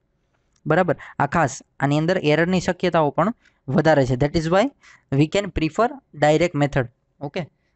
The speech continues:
Or indirect method is not proper accurate or, અ, અ, બીજા શબ્દોમાં કહીએ તો ઇમ્પ્રેક્ટિકલ છે, બરાબર? કે જેનો બહુ યુઝ, અ, થઈ શકે નહીં, પણ ઘણી જગ્યાએ યુઝ કરવાની જરૂર પડે છે, તો ત્યાં indirect મેથડનો પણ આપણે યુઝ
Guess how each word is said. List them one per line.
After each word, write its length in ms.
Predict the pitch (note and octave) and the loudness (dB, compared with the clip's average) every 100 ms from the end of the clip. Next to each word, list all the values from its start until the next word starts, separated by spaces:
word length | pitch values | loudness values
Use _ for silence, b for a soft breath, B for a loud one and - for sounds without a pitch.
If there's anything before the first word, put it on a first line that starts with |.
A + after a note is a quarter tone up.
| - | -4
Or 100 | E3 A3 B B C#3+ | -2 -2 B B -2
indirect 460 | D#3 F3 F3 E3 | 2 4 2 0
method 200 | D#3+ D#3+ | -4 -2
is 300 | F3 - D#3 | -2 -6 -4
not 140 | E3 G#3+ - - | -4 -4 -6 -4
proper 200 | D#3 D3 | 0 0
accurate 380 | C#3 - F#3 A#3 _ - | 0 0 0 0 _ -2
or, 140 | F3 | -2
અ, 280 | B3 - - D3 C#3+ C#3 - | -2 -6 -2 0 0 -2 -4
અ, 300 | D3+ C#3 C#3 - | -2 -2 -2 -8
બીજા 300 | D3 D3 E3 | -4 0 0
શબ્દોમાં 440 | - E3+ E3+ D#3+ | 0 -4 -2 -2
કહીએ 120 | D3 D3 | 0 -2
તો 100 | G3 | -2
ઇમ્પ્રેક્ટિકલ 640 | F#3 G3+ - D#3+ C3+ B2 | -2 -4 -4 -2 -2 -2
છે, 180 | B2+ - b b - | -6 -12 b b -2
બરાબર? 320 | D#3 F3+ C3+ _ _ - | 0 0 -4 _ _ -4
કે 60 | C#3 | 0
જેનો 240 | D3+ F3 | 2 2
બહુ 200 | D#3+ E3+ | 2 2
યુઝ, 340 | D#3 - - - _ - | 2 0 0 -10 _ -16
અ, 380 | - D3+ D3 C#3+ | -4 0 2 2
થઈ 200 | - E3 | 2 0
શકે 240 | E3+ F3+ | 0 -2
નહીં, 160 | F#3 E3+ | -2 0
પણ 200 | G#3+ A3 | 0 0
ઘણી 260 | D3 D#3 D#3 | 0 0 0
જગ્યાએ 260 | D3+ D3 | 0 -2
યુઝ 240 | C#3 C#3 - | -2 -4 -4
કરવાની 300 | C3 C3 C3 | -4 -2 0
જરૂર 300 | C#3 E3+ A3+ B B B | 0 0 -4 B B B
પડે 180 | F#3+ F3 | 0 2
છે, 140 | - | 0
તો 100 | C3+ | -4
ત્યાં 180 | C3 C#3+ | -4 -4
indirect 340 | D3+ D#3+ D#3+ C#3+ | -2 -2 -2 -2
મેથડનો 320 | C#3+ D3 C3+ | -2 -2 -2
પણ 140 | C3 | -2
આપણે 240 | B2+ - B2+ | -2 -4 -2
યુઝ 260 | D#3+ G#3 | -2 -2